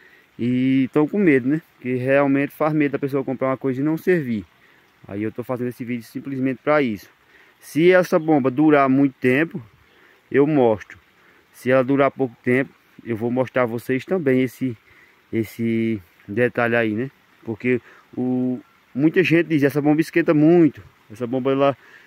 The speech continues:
ela vai aquecer." Mas eu, eu acredito que pode aquecer se for um local que tenha pouca água, né? Com pouca água ela pode ser que aqueça, aqueça mesmo, mas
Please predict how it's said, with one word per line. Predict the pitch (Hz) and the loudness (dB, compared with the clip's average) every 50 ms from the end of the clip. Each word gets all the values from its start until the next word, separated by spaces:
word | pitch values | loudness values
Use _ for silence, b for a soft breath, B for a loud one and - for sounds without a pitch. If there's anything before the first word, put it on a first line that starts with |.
| b b _ | b b _
ela | 107 113 117 | -4 -4 -2
vai | 110 127 131 135 | 0 0 0 0
aquecer." | 127 - - 147 131 - - - 123 127 139 147 147 120 95 - _ _ _ _ _ _ _ - - | 0 0 -2 -2 -2 -2 -6 -4 0 2 2 2 2 0 -4 -10 _ _ _ _ _ _ _ -12 -6
Mas | 113 120 117 107 117 | -4 -2 -2 0 0
eu, | 135 147 147 139 b b b b b b b b b b _ | 0 0 0 -4 b b b b b b b b b b _
eu | - 117 127 139 151 | -4 0 2 2 2
acredito | 156 151 - 175 170 165 139 135 151 165 - 185 | 2 2 0 0 0 0 2 0 0 0 0 -4
que | 165 - 180 185 190 160 - _ _ _ _ _ _ _ _ | -6 -6 -4 -4 -4 -4 -6 _ _ _ _ _ _ _ _
pode | 139 143 147 | -2 0 0
aquecer | 156 - - 165 156 - - 160 151 | 0 2 2 0 2 4 2 2 2
se | - 170 | 0 -6
for | - - 165 | -4 -2 2
um | 156 160 | 4 4
local | 160 160 160 156 - 147 143 147 147 | 4 4 4 2 2 2 2 2 0
que | 147 156 | -2 -2
tenha | 151 160 160 151 | 0 2 2 2
pouca | 135 143 156 151 - 202 | 2 -2 -2 0 2 2
água, | 202 190 156 127 123 117 127 | 2 4 2 2 2 2 0
né? | 135 151 175 - _ _ _ _ _ _ _ | -2 -2 -4 -10 _ _ _ _ _ _ _
Com | - 120 113 | -14 -14 -12
pouca | - 135 135 - - 135 | -6 -6 -6 -2 0 0
água | 131 127 127 123 135 | 2 2 0 0 0
ela | 143 143 | -2 -2
pode | 139 143 143 139 - | -2 -2 -4 -2 -2
ser | 151 139 | -4 -2
que | 147 | -2
aqueça, | 151 156 - - 160 151 - - 135 139 | -2 -2 0 0 -2 -2 -2 -6 -8 -8
aqueça | - - 147 139 - 165 | -6 -6 -6 -4 -2 -2
mesmo, | 156 135 120 107 110 | 0 0 0 0 -2
mas | 113 123 127 127 - - | -2 -2 -2 -2 -4 -10